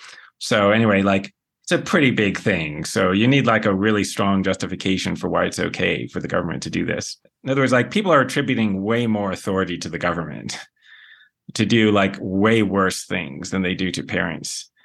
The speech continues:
And there's a lot less justification, you know, because the reason why parents tell their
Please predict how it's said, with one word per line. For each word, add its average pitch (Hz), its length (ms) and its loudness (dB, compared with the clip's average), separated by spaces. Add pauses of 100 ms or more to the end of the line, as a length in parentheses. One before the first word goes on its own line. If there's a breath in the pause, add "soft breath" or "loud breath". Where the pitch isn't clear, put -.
(240 soft breath)
And 120 180 4
there's 120 160 4
a 107 60 4
lot 110 320 4
less 107 240 2
justification, 87 920 -4 (960 loud breath)
you 113 140 2
know, 98 180 4
because 113 720 2
the 123 100 2
reason 151 360 4
why 110 420 4
parents 110 640 -2
tell 113 200 -2
their 92 240 -2